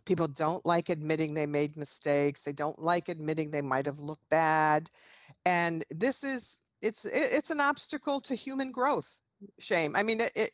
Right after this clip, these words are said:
it's, has a function because it stops us from doing bad things. Uh, but the fact is, it's something that we have to work on. And if you can have that buddy, that person in your work environment,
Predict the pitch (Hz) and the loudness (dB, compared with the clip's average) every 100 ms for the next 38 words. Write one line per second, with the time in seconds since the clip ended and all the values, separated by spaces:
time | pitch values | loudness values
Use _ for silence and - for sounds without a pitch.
0 | _ 220 220 - 175 226 226 208 - 208 | _ 0 0 -6 0 2 2 0 0 0
1 | 220 277 311 330 226 220 202 185 - - | 0 -4 -2 -2 0 0 0 -2 -2 2
2 | 185 - - 214 - 202 175 190 185 180 | 2 2 0 0 -2 -4 -2 0 0 2
3 | 175 170 - 165 202 277 - 180 185 - | 2 2 0 0 0 -2 0 0 0 -8
4 | - - - _ _ 202 202 208 247 247 | -20 -20 -20 _ _ -2 -2 0 2 0
5 | 254 240 214 202 - - _ _ - 185 | 0 0 0 0 -6 -8 _ _ -8 -4
6 | - 226 240 208 208 190 196 - 180 180 | -2 -2 -2 0 2 4 2 0 -2 -2
7 | 180 175 160 165 165 208 220 254 220 214 | 0 2 2 0 -2 -4 -2 0 2 0
8 | 190 190 190 165 175 160 156 - 175 - | 2 0 0 4 4 4 -2 0 0 0
9 | - 202 196 170 156 156 - 196 196 196 | -4 -2 -2 -4 -8 -14 -4 -4 -2 -2
10 | 190 175 180 - 175 160 151 147 147 | -2 -2 -2 -4 0 2 2 0 -2